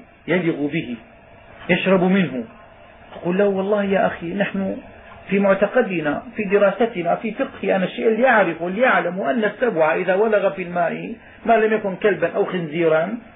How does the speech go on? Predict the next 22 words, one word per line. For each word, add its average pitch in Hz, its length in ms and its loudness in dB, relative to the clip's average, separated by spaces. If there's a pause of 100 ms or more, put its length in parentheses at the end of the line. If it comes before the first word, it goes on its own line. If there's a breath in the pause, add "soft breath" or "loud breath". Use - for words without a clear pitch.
(160)
ما 349 60 6
يؤدي 170 460 0
إلى 147 220 0
نجاسة 147 380 -2
الماء". 139 340 -4 (560 loud breath)
ربما 254 320 2
هو 269 120 4
يعتقد 269 420 0
نجاسة، 269 560 -2
لا 269 140 -4
مانع، 175 380 -8
مسائل 208 320 -4
فقهية 220 420 -4
خلافية 233 600 -2 (260 loud breath)
بيننا 214 480 2 (220)
وبين 202 220 0
العلماء، 220 480 2
بيننا 233 260 2
وبين 254 260 0
غيرنا 240 260 0
من 196 100 -8
الفقهاء. 240 720 -2